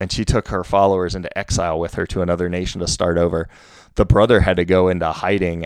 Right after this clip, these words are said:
as the, the sister, the airship captain, waged this brutal military crackdown on this rebellion, on this resistance. Um, and it was all, she got to this point where she had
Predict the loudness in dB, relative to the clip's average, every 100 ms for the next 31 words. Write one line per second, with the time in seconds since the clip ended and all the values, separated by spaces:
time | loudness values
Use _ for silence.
0 | -6 -6 -6 -6 -4 -4 -2 -6 -6 -6
1 | -4 -4 -2 -2 0 0 2 0 0 -4
2 | -4 -6 -8 -6 0 0 0 -2 -4 -2
3 | 0 2 2 2 0 0 0 -2 -4 -6
4 | -2 -2 -2 -4 -4 -6 -2 0 0 -4
5 | -8 -14 _ _ -6 -4 -2 -4 -2 0
6 | 2 2 2 -2 -4 -4 -4 -6 -4 -4
7 | -4 -6 -8 -10 -16 _ -20 -20 _ -6
8 | 2 2 2 -4 -10 _ _ 0 0 0
9 | -4 _ _ _ _ _ _ _ _ _
10 | -2 0 0 2 4 8 8 6 2 0
11 | 2 2 0 0 0 0 0 -2 -2 -2
12 | -4